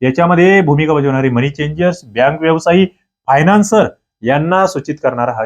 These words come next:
शब्द आहे. म्हणजे थोडासा आर्थिक क्रियाकलाप-, कलापामध्ये सहभागी असणारे हे सराफ आहे. कळतंय ना? काय विचारलं जातंय ते कळालं की मग काम तुमचं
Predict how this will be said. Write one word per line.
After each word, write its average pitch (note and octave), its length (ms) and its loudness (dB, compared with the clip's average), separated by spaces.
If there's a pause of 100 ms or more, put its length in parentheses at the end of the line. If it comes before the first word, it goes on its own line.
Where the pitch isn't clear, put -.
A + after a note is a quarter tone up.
शब्द F2+ 160 -20
आहे. G#2+ 60 -8
म्हणजे A2 180 -8
थोडासा C#3+ 240 -2
आर्थिक A2 440 -2
क्रियाकलाप-, C3+ 520 2
कलापामध्ये A#2+ 500 -2 (520)
सहभागी A2+ 340 0
असणारे G#2+ 320 -2
हे A2 160 -8
सराफ F#2+ 600 -2
आहे. - 360 -16 (760)
कळतंय E2 360 0
ना? F#2 100 -4 (540)
काय F2+ 180 0
विचारलं G2 480 -2
जातंय G#2+ 300 0 (520)
ते G#2+ 160 2
कळालं G#2+ 480 2
की G2 120 -4
मग F#2+ 140 -6
काम F#2+ 320 -4
तुमचं G#2+ 380 -6